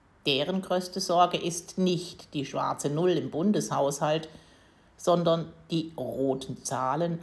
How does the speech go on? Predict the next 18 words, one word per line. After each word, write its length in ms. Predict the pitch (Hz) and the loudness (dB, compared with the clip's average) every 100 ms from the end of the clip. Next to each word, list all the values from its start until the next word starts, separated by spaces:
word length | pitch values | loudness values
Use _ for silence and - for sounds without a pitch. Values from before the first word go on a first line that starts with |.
| - | -4
auf 240 | 123 - | -4 -4
dem 200 | - 147 | -10 -10
Kontoauszug. 1120 | - 131 143 127 - 113 113 - - - - - _ _ _ _ _ _ _ _ _ _ _ _ - - - - | -8 -8 -8 -8 -8 -8 -8 -10 -12 -12 -14 -20 _ _ _ _ _ _ _ _ _ _ _ _ -20 -18 -16 4
Nun 240 | 214 247 320 | 8 10 8
müsste 320 | 285 - 254 | 4 2 0
man 220 | 240 240 | 2 2
glauben, 460 | 233 208 214 220 214 | 6 8 8 6 4
dass 280 | 202 208 | 4 2
eine 320 | 180 175 180 156 | 0 2 4 4
S-P-D-geführte 1200 | 170 - - 147 143 165 220 240 - 214 214 220 | 2 0 0 0 2 2 0 -4 -2 2 2 0
Bundesregierung 920 | 185 147 147 - 185 185 190 196 202 | -2 -2 -2 -4 -4 0 4 6 6
sich 240 | 202 202 | 4 2
um 120 | 202 208 | 2 2
genau 380 | 208 190 190 | 2 2 2
diese 420 | 190 190 170 170 185 | 0 0 -2 0 -2
Menschen 460 | 175 160 160 185 | 0 -2 -2 -4
sorgen 460 | 185 302 240 240 170 | 2 4 4 4 2
müsste 440 | 165 165 - 196 | 2 0 2 2